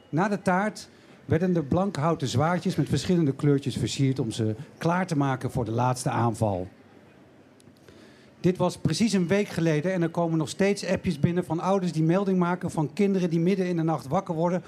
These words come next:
om over de stenen man te vertellen. Een geslaagd feestje dus. Vandaag, op zeventien december, zijn de toekomstige appartementen in diezelfde school aan de Van Schendelstraat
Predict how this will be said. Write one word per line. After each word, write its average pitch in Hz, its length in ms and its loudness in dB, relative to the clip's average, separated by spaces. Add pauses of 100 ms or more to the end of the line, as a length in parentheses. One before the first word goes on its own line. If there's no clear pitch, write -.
(180)
om 180 180 2
over 170 180 2
de 156 80 -4
stenen 165 340 0
man 165 180 0
te - 100 -6
vertellen. 104 460 -4 (880)
Een 147 100 -4
geslaagd 160 500 -2
feestje 135 320 0
dus. 104 400 -4 (920)
Vandaag, 220 800 -2 (280)
op - 220 -4
zeventien 175 600 0
december, 165 580 0 (420)
zijn 208 300 0
de 208 120 0
toekomstige 208 680 0
appartementen 165 920 0
in 190 320 0
diezelfde 139 520 0
school 160 380 -2
aan 156 80 -2
de 131 60 -2
Van 127 140 -4
Schendelstraat 143 800 -2